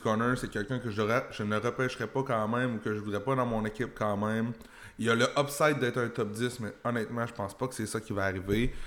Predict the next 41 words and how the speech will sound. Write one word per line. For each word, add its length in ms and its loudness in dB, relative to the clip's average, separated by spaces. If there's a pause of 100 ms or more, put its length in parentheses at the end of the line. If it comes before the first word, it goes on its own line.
(360)
Euh, 340 0 (280)
on 120 2
vous 100 2
l'a 160 10
dit. 340 2 (200)
Puis 100 6
aussi, 280 4
faites-vous-en 540 2
pas 180 0
avec 240 0
les 120 -2
commentaires 580 4
des 160 -2
coachs. 480 -2 (260)
Euh, 260 0
petit 260 0
ex-, 180 -4 (160)
côté 220 0
expérience 560 2
fantasy, 500 -2
les 100 2
coachs 220 4
vont 160 4
dire 160 -2
souvent 320 0
des 300 -2
affaires 440 4
qui 100 -6
ont 100 -2 (100)
pas 120 4
de 40 0
bon 300 2
sens 360 2
ou 140 2
ils 60 2
vont 160 0
dire 160 0
des 160 0
affaires 380 2 (260)
juste 240 2
pour 260 6